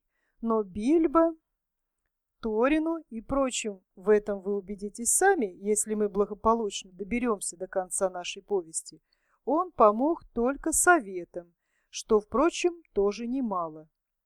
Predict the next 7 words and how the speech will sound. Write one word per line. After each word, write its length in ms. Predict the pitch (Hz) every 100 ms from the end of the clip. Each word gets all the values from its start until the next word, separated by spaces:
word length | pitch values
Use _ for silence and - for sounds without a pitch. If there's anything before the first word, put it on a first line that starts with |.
| _ _ _ _ _
В 100 | -
обители 720 | 202 190 262 381 - 214 185 -
Элронда 720 | 208 196 190 240 240 294 330 _
каждый 460 | - 262 311 - 220
занимался 760 | 202 196 190 233 330 - 240
чем 300 | - 277 302
хотел. 580 | - 220 - 180 160